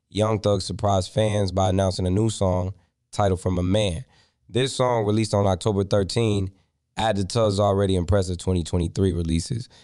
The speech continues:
including his album Business is Business. The anticipation was palpable among fans, especially given Thug's reputation for delivering hits. Apart from his own releases, Thug's influence can be seen in other projects too.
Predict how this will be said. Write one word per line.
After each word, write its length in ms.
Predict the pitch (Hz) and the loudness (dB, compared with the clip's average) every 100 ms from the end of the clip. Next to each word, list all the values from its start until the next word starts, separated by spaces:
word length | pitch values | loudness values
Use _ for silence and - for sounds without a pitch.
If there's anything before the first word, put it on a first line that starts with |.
| _ | _
including 420 | 80 - 135 123 | -4 0 0 2
his 140 | 110 92 | 0 0
album 420 | 107 113 104 95 | 0 2 0 0
Business 440 | 107 110 101 87 | 0 0 0 0
is 100 | 92 | -4
Business. 540 | 85 101 85 - 120 - _ _ _ _ _ _ | -2 -2 -2 -4 -8 -12 _ _ _ _ _ _
The 80 | 104 | 0
anticipation 680 | 95 120 120 113 123 107 | 0 0 -2 0 0 0
was 140 | 107 92 | 0 0
palpable 480 | - 107 98 101 101 | 0 2 2 0 0
among 320 | 98 98 95 | 2 0 0
fans, 400 | - 104 98 87 | 0 0 2 -2
especially 480 | 87 107 101 98 90 | -2 -2 -2 -2 0
given 220 | 90 85 | -2 -2
Thug's 300 | 95 95 87 | 0 0 0
reputation 680 | 90 73 82 98 95 92 90 | -4 -4 -2 -2 0 -4 -4
for 160 | 90 | -4
delivering 560 | 82 87 90 90 87 87 | -2 -2 -2 -2 -2 -2
hits. 480 | 95 90 78 - - _ _ _ _ _ - | 0 0 -2 -10 -18 _ _ _ _ _ -8
Apart 280 | 95 110 104 | -2 0 0
from 120 | 101 | 0
his 160 | 98 - | 0 0
own 220 | 110 113 | 2 2
releases, 580 | 92 90 87 95 92 - _ _ _ _ | 2 -2 -4 -6 -8 -12 _ _ _ _
Thug's 360 | 113 120 117 98 | -2 0 0 0
influence 460 | 113 - 110 104 | -2 0 0 0
can 140 | - 104 | 0 -2
be 120 | 98 | -2
seen 280 | - 107 98 | 0 0 2
in 140 | 92 | 2
other 160 | 90 85 | 0 0
projects 480 | 101 92 87 82 | 0 0 -2 -4
too. 280 | - 95 87 | -6 -4 -4